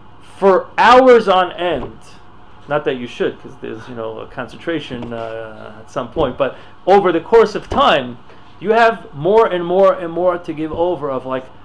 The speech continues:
how magnificent the Torah is, how magnificent this mitzvah is, and that mitzvah is, and that, et cetera. If you have that, then they, then the kids are, are gonna be shoyf l'gadlus. They're gonna be want. They're gonna be excited about the mitzvahs. But if we don't have that,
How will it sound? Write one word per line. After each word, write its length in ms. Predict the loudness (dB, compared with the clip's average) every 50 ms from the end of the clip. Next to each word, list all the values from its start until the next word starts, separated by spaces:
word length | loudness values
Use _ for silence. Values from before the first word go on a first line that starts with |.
| -20 -20 -12
how 180 | -4 -4 -2 -2
magnificent 680 | -2 -4 -2 0 0 0 0 -2 -8 -10 -10 -12 -14 -14
the 60 | -16
Torah 300 | -10 -8 -6 -4 -2 -2
is, 120 | -2 -2
how 120 | -2 -4 -2
magnificent 760 | -2 -4 -6 -4 -4 -6 -6 -6 -10 -12 -12 -12 -12 -6 -2
this 200 | -2 -2 -2 -2
mitzvah 320 | -8 -10 -10 -10 -10 -8 -8
is, 140 | -6 -6 -8
and 120 | -4 0
that 220 | 0 0 0 0
mitzvah 300 | -4 -8 -8 -8 -10 -8
is, 260 | -8 -6 -6 -8 -10 -14
and 140 | -12 -12
that, 160 | -12 -12 -12 -16 -20 -20 -20 -14 -10
et 160 | -8 -8 -6
cetera. 580 | -4 -2 -2 -2 -2 -2 0 0 0 0 -2 -8 -16 -20 -20 -20 -20 -20 -20 -20 -20 -20 -20 -20 -20 -20 -20 -20 -20 -20 -20 -20 -14 -12
If 140 | -10 -2
you 140 | 0 2 4
have 240 | 4 4 4 4 2
that, 180 | 0 0 0 -2
then 280 | -6 -8 -8 -6 -6
they, 100 | -4 -6
then 220 | -4 -6 -8 -10 -10
the 60 | -10
kids 560 | -8 -8 -8 -8 -8 -12 -16 -18 -20 -20 -20 -20 -20 -20 -14
are, 220 | -8 -8 -6 -6 -2
are 180 | -2 -2 -2
gonna 160 | -2 -4 -4 -4
be 80 | -6
shoyf 340 | -6 -2 2 2 2 2 0
l'gadlus. 460 | -4 -6 -4 -2 -2 -2 -2 -4 -6
They're 100 | -6 -8
gonna 140 | -6 -4 -4
be 80 | -4 -4
want. 320 | -4 -2 -2 -2 0 -2
They're 80 | -4 -8
gonna 140 | -10 -10
be 20 | -12
excited 360 | -12 -4 -2 -2 -2 -2 -4
about 220 | -6 -6 -6 -8
the 60 | -8 -10
mitzvahs. 360 | -10 -10 -10 -12 -16 -18 -18 -20 -20 -20 -14 -14
But 60 | -12
if 60 | -8
we 120 | -4 -2 0
don't 220 | 0 0 0 0
have 260 | -2 -4 -6 -6 -6
that, 260 | -6 -6 -6 -6 -6